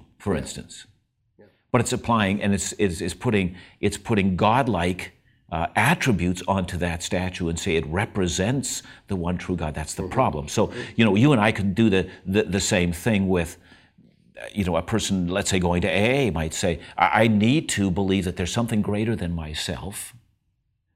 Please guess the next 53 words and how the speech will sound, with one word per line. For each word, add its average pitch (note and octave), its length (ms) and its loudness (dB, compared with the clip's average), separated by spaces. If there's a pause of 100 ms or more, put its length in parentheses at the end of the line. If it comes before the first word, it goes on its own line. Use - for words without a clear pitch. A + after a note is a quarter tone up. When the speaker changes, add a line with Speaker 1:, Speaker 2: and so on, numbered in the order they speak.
(380)
Speaker 1:
because G2+ 200 0
I'm G2 120 0
fighting B2 360 2
my F2+ 140 0
alcoholism, E2+ 760 -2 (200)
and G2 80 0
if G2 120 0
I'm G2+ 120 2
just A2 160 0
relying G#2+ 340 2
on F2+ 120 -2
myself, E2+ 320 -4
it's - 100 -12
not D#2 120 -8
good D#2 120 -6
enough." F#2 480 -8 (260)
Speaker 2:
Yeah. - 100 -20 (120)
Speaker 1:
That's D3 140 -6
right. E3 260 0 (140)
It's - 120 -14
true. - 180 -2
Speaker 2:
Yeah. A2 80 -6 (880)
Speaker 1:
And G#2 120 0
so - 280 0
it B2 140 6
is F#3 220 4
true E2+ 360 -2
that F2+ 100 -2
you G2 100 0
need A2 160 2
to G2 80 -4
rely F#2+ 280 0
on F#2 100 -4
something F2 240 -6
greater D#2+ 280 -4
than D2 140 -8
yourself. - 540 -12 (240)
Speaker 2:
Yeah. - 80 -20 (480)
Speaker 1:
The G2+ 80 -2
great G2 200 4
danger A2+ 480 4
is E2 200 0
that G2 80 -4
you G2+ 140 2
can F#2 100 -2
allow F#2+ 300 2
that, F#2 360 0
which G2 180 -4
is F#2+ 140 -2
a F2 140 0
natural G2 480 0
human F#2 400 -2
inclination, F#2 720 -2